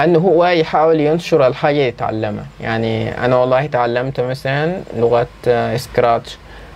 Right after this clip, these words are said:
فالحاجة أنا تعلمتها بشوف والله مثلًا دي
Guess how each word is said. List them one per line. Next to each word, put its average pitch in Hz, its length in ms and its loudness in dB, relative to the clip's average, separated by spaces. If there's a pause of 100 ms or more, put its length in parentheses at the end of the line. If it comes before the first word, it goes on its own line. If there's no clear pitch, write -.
(260)
فالحاجة 131 400 2
أنا 139 140 2
تعلمتها 147 680 0
بشوف 131 500 -4
والله 117 320 0
مثلًا 123 480 0
دي 123 360 2